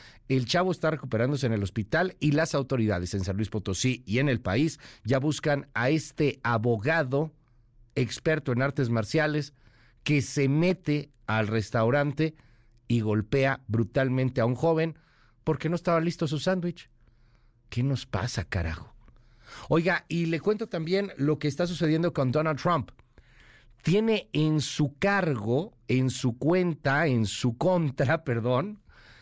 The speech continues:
setenta y ocho cargos. Setenta y ocho cargos.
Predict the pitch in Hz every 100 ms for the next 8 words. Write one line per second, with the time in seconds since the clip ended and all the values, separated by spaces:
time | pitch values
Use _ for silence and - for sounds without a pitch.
0 | - _ _ - - 180 175 - 165 160
1 | 131 147 147 214 - 107 87 80 65 -
2 | - _ _ _ _ _ _ - _ _
3 | _ _ - _ - - - 185 190 185
4 | _ _ 170 165 156 123 151 135 123 165
5 | - 95 117 101 - - -